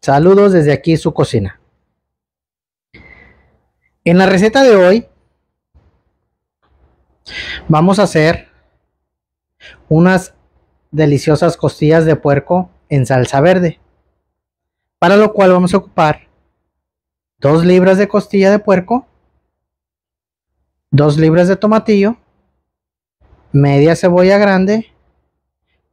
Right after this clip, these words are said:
tres chiles serranos, un jalapeño, cinco ajos, una cucharadita de comino entero,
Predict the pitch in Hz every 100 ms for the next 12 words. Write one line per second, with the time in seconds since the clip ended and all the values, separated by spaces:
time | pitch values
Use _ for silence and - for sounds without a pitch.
0 | _ - 156 180 180 - 170 170 190 214
1 | 202 196 180 214 - _ _ _ _ _
2 | _ _ _ _ _ _ _ - 156 180
3 | 202 214 202 220 220 220 196 175 190 214
4 | _ _ _ _ _ _ _ _ _ -
5 | - 160 160 180 202 190 180 180 233 240
6 | - _ _ _ _ _ _ _ _ -
7 | 185 226 226 196 - 139 139 160 - 139
8 | 170 170 143 135 143 196 240 _ _ _
9 | _ _ _ _ 143 139 151 151 240